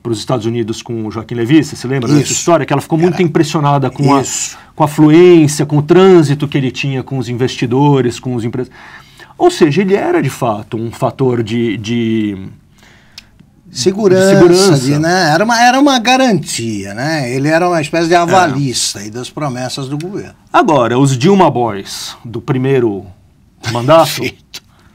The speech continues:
Speaker 1: Nelson Barbosa, Mercadante, todos esses aloprados da nova matriz econômica ficaram bombardeando as bases de sustentação do Levy,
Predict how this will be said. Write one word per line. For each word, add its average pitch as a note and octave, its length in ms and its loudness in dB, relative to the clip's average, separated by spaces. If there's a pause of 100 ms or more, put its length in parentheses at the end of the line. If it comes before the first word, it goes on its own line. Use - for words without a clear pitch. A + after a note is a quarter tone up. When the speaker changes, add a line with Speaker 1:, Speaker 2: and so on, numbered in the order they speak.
Speaker 1:
Nelson C#3 360 0
Barbosa, B2 800 2
Mercadante, B2 1120 0
todos D#4 380 0
esses G#3 220 0
aloprados D3 680 2
da A2 140 -6
nova A2 240 -4
matriz A2+ 360 -4
econômica C#3+ 540 -2
ficaram D4 500 -2
bombardeando G3 1040 0
as A2+ 140 -4
bases A2+ 520 0
de A2+ 120 -6
sustentação A2+ 680 -6
do A2 60 -6
Levy, C#3 480 -2